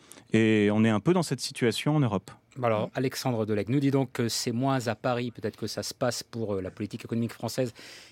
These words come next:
Speaker 2: qu'à Francfort avec, euh, la B C E ou qu'à Bruxelles avec la politique, euh, européenne. Je vais citer un autre économiste, prix Nobel d'économie, Joseph Stiglitz, qui donne une interview dans l'hebdomadaire Le un, qui paraîtra demain,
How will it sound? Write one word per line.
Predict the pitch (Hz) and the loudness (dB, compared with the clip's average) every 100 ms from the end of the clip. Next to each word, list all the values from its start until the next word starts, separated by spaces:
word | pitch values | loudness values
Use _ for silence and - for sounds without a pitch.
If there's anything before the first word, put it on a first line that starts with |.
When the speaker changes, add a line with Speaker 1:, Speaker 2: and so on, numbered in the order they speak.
| - | -4
Speaker 2:
qu'à | 123 | -4
Francfort | - 143 - 156 156 143 107 | -2 -4 -2 0 2 2 0
avec, | 113 110 - | -2 -6 -4
euh, | 107 | -4
la | 104 | -4
B | 107 117 | -2 -2
C | - 131 | 0 2
E | 156 190 | 4 4
ou | 160 | 2
qu'à | 127 113 | -4 -6
Bruxelles | 110 120 - 143 135 107 - - - - - - | -4 -4 -2 -2 0 -2 -6 -20 -20 -20 -18 -8
avec | 107 113 | -6 -6
la | 101 | -8
politique, | 98 117 113 127 - | -4 -4 -4 -8 -2
euh, | 110 107 - | -2 -2 -6
européenne. | 123 104 104 156 190 233 208 | -6 -4 -2 2 4 4 2
Je | 113 | 0
vais | 175 165 | 0 2
citer | 190 - - 208 226 240 _ | -2 -4 -2 2 2 -2 _
un | 135 160 | -4 -2
autre | 185 170 | -2 -6
économiste, | - 147 139 123 - - - - - | -4 -2 0 0 -2 -10 -16 -16 -8
prix | - 190 | -2 2
Nobel | 156 131 113 98 _ | 2 2 0 -2 _
d'économie, | - - 101 113 156 | -12 -8 -6 -4 -4
Joseph | 151 104 107 | -4 -4 -4
Stiglitz, | - 131 120 180 208 - - | -6 -8 -2 -2 -2 -6 -8
qui | 117 | -6
donne | 117 120 | -2 0
une | 117 | 0
interview | 120 139 120 117 147 | 0 0 0 0 -4
dans | 120 110 | -4 -4
l'hebdomadaire | 104 104 120 120 117 113 | -2 0 0 0 2 2
Le | 127 143 | 2 0
un, | 185 - | -2 -8
qui | 104 | -4
paraîtra | 107 107 117 | -2 -2 0
demain, | 127 156 | 0 0